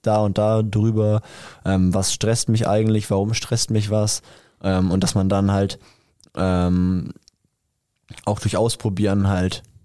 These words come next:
ähm, Fortschritte erreichen kann und halt auch durch Fort-, durch, äh, diese Fortschritte, die man dann macht, halt auch, finde ich, weitere Selbstbewusstsein in dem Bereich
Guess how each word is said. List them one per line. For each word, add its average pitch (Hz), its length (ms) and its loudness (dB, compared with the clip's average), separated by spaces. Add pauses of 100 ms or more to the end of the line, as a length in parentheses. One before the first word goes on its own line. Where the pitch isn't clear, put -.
(260)
ähm, 95 680 -2 (540)
Fortschritte 101 720 -2 (680)
erreichen 98 460 -2
kann 95 220 0
und 92 120 0
halt 98 120 0
auch 95 100 -2
durch 98 160 -4
Fort-, - 400 -4
durch, 101 240 -4
äh, 101 160 2
diese 98 200 0
Fortschritte, 104 460 -2
die 107 80 0
man 104 160 2
dann 101 160 2
macht, 101 280 0 (420)
halt 98 140 0
auch, 95 100 0
finde 101 180 0
ich, 92 60 -2
weitere 101 360 0
Selbstbewusstsein 104 720 0
in 101 140 2
dem 98 220 2
Bereich 95 520 -2